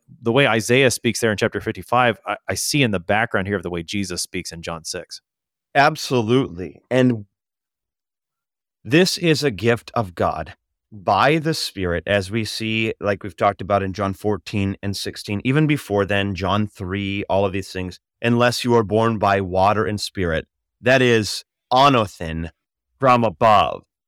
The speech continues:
Speaker 2: Well, this same from above, this same anothen, this same baptismal language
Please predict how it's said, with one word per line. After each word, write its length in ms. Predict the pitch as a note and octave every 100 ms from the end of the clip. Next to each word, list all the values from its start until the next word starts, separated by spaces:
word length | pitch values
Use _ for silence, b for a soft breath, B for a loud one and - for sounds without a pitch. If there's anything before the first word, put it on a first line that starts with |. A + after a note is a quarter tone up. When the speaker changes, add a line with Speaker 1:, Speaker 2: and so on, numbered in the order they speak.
| _ _
Speaker 2:
Well, 180 | C#3+ C#3+
this 220 | B2 A#2+
same 400 | - E3+ E3+ E3+
from 260 | - D#3 B2+
above, 420 | G#2+ A2+ A2 F#2
this 240 | F#2+ F#2
same 280 | - C#3 C#3 -
anothen, 680 | A2 A2 G#2+ F2+ - F2+ F2
this 200 | F#2 -
same 380 | C3 C3 C3+ A2+
baptismal 1080 | A2+ A2 A2+ - A2+ F#2 F#2 F#2 F#2+ F#2+
language 560 | E2+ F#2 F2+ - _